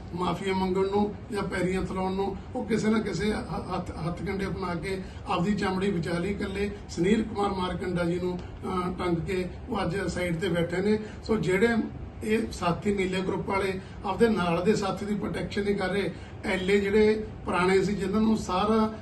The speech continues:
ਕਈ ਸਾਲ ਤੱਕ ਇਹਨਾਂ ਨੇ ਆਪਦੇ ਗਰੁੱਪ ਵੱਲੋਂ ਵਰਤਿਆ, ਉਹਨਾਂ ਲਈ ਹਾਂ ਦਾ ਨਾਰਾ ਨਹੀਂ ਮਾਰਿਆ, ਬੋਰਡ ਦੇ ਵਿੱਤੀ ਤੌਰ ਤੇ ਮਜ਼ਬੂਤ ਕਰਨ ਲਈ ਕੀ ਹਾਂ ਦਾ ਨਾਰਾ ਨਹੀਂ ਮਾਰਿਆ, ਸਾਰਾ ਸਾਲ ਕੋਈ ਗੇਟ ਰੈਲੀ ਨਹੀਂ ਕਰੀ, ਇੱਕ ਕਰੀ, ਉਹ ਵੀ ਆਪਦੇ ਚਹੇਤਿਆਂ ਲਈ।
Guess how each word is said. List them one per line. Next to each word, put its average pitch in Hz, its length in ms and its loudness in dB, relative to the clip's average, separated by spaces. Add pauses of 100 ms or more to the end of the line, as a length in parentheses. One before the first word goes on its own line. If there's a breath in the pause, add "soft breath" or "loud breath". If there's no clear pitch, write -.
(160 loud breath)
ਕਈ 240 200 6
ਸਾਲ 190 340 0
ਤੱਕ 196 180 -4
ਇਹਨਾਂ 196 200 -2
ਨੇ 214 140 2
ਆਪਦੇ 190 260 0
ਗਰੁੱਪ 180 280 -4
ਵੱਲੋਂ 190 260 0
ਵਰਤਿਆ, 185 560 0 (220 loud breath)
ਉਹਨਾਂ 214 240 6
ਲਈ 220 120 6
ਹਾਂ 185 160 6
ਦਾ 208 100 2
ਨਾਰਾ 196 240 2
ਨਹੀਂ 202 160 2
ਮਾਰਿਆ, 185 420 0 (260 loud breath)
ਬੋਰਡ 180 360 4
ਦੇ 208 320 6 (240)
ਵਿੱਤੀ 185 360 0
ਤੌਰ 208 160 2
ਤੇ 208 140 0
ਮਜ਼ਬੂਤ 185 440 -2
ਕਰਨ 196 120 -2
ਲਈ 196 120 -2
ਕੀ 196 140 0
ਹਾਂ 175 180 2
ਦਾ 208 100 2
ਨਾਰਾ 196 160 -2
ਨਹੀਂ 208 100 2
ਮਾਰਿਆ, 185 440 0 (200 loud breath)
ਸਾਰਾ 220 320 4
ਸਾਲ 190 220 0
ਕੋਈ - 140 0
ਗੇਟ 180 360 0
ਰੈਲੀ 208 220 6
ਨਹੀਂ 208 160 6
ਕਰੀ, 202 360 2 (320 loud breath)
ਇੱਕ 233 220 2
ਕਰੀ, 202 340 2
ਉਹ 220 160 2
ਵੀ 214 120 6
ਆਪਦੇ 202 180 0
ਚਹੇਤਿਆਂ 196 520 0
ਲਈ। 202 240 4